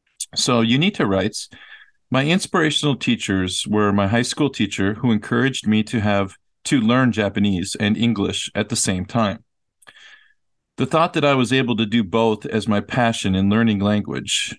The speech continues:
languages. But sadly, Mister,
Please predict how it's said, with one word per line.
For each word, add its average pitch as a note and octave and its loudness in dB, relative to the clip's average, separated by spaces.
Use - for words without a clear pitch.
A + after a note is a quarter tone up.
languages. G2 -2
But B2 -2
sadly, C#3+ 2
Mister, A#2+ 2